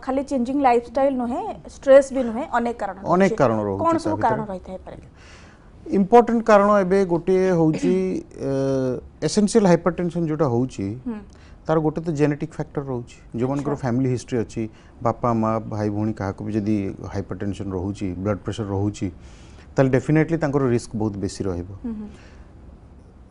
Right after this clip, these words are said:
Speaker 2: ଜେନେଟିକ୍ ଫ୍ୟାକ୍ଟରଟା ଗୋଟେ ଭେରି ଇମ୍ପୋର୍ଟାଣ୍ଟ, ଯୋଉଟା କି ନା ମଡିଫାଏ କରିହେବନି।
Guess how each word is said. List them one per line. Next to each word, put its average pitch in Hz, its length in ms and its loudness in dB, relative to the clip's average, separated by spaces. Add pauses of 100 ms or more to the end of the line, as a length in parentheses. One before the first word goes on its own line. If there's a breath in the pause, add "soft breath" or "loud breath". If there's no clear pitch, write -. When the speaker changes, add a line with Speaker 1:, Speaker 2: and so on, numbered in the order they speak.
(100)
Speaker 2:
ଜେନେଟିକ୍ 170 420 2
ଫ୍ୟାକ୍ଟରଟା 185 400 -4
ଗୋଟେ 196 260 -2
ଭେରି 208 400 2
ଇମ୍ପୋର୍ଟାଣ୍ଟ, 117 500 0
ଯୋଉଟା 180 220 2
କି 180 100 -2
ନା 226 80 0
ମଡିଫାଏ 143 460 0
କରିହେବନି। 98 560 -4